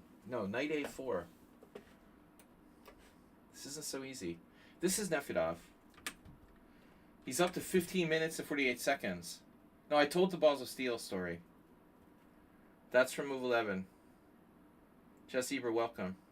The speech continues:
Balls of Steel. But you kind of, like, you, you have to talk like you have marbles in your mouth. And Nefedov doesn't talk like that.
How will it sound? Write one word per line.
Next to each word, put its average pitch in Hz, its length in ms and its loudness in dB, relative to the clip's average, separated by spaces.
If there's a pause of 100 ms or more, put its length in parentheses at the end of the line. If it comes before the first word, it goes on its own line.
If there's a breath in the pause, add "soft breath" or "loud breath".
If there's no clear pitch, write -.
(960 soft breath)
Balls 160 480 6
of 143 100 -8
Steel. 123 680 -2 (540 loud breath)
But 147 120 2
you 147 100 -6
kind 185 260 2
of, 170 200 2
like, 139 260 2
you, - 160 -4
you 143 220 -2
have 170 140 10
to 196 80 -2
talk 180 280 4
like 151 160 -4
you 143 60 2
have 120 100 4
marbles 113 440 2
in 143 100 -4
your 143 120 0
mouth. 143 280 0 (1120 soft breath)
And 131 160 -4
Nefedov 180 380 6
doesn't 147 260 4
talk 123 260 4
like 92 180 -4
that. 78 260 0